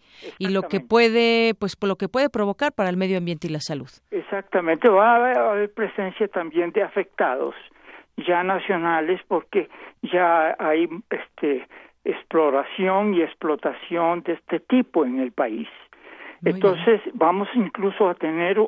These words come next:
Speaker 2: otro coloquio el veintisiete y veintiocho de este mes,
Speaker 1: Ujú.
Speaker 2: donde van a participar los afectados, las comunidades afectadas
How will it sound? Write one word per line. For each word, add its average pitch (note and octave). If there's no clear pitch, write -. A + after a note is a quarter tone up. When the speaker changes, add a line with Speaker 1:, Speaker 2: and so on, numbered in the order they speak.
Speaker 2:
otro G3
coloquio F#3
el C#3+
veintisiete F3+
y F#3
veintiocho F3+
de F#3+
este G#3+
mes, G#3
Speaker 1:
Ujú. G#3+
Speaker 2:
donde E3+
van E3
a F#3+
participar G#3
los F3+
afectados, F3+
las F#3
comunidades G#3+
afectadas G3